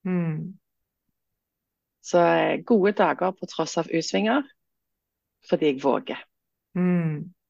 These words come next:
Speaker 1: Det var fint sagt. Og så må jeg jo si det at noen av de klokeste menneskene jeg kjenner, er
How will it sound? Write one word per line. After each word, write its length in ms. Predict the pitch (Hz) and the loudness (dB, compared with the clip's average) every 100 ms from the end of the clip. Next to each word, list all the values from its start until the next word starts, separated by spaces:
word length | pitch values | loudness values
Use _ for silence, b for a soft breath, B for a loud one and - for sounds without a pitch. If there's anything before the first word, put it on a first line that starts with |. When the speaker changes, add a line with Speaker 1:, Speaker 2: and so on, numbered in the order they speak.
| _ _ _ _ _ _ _ _ _ _ _ _ _ _ | _ _ _ _ _ _ _ _ _ _ _ _ _ _
Speaker 1:
Det 100 | 175 | -4
var 100 | 175 | -2
fint 360 | 175 180 175 180 | -2 -6 -6 -6
sagt. 440 | - 180 - - - - _ _ _ _ _ _ _ _ _ _ _ _ _ _ _ | -4 -6 -8 -20 -20 -20 _ _ _ _ _ _ _ _ _ _ _ _ _ _ _
Og 100 | - | -8
så 200 | 196 208 202 | -4 -2 2
må 160 | 196 190 | 4 4
jeg 160 | 190 | 4
jo 100 | 214 220 | 2 0
si 360 | 220 190 196 214 | 2 4 2 2
det 140 | 208 | 2
at 220 | 196 196 | 2 0
noen 380 | 196 185 180 196 | -4 -4 -2 -2
av 60 | 202 | -2
de 120 | 196 | -4
klokeste 580 | - 190 180 180 202 190 | -4 -4 -4 -6 -6 -2
menneskene 640 | 190 180 170 190 - 196 | 0 0 -2 -6 -8 -8
jeg 140 | 185 - | -6 0
kjenner, 380 | 175 170 175 190 196 | 0 0 -4 -2 -2
er 80 | 185 | 0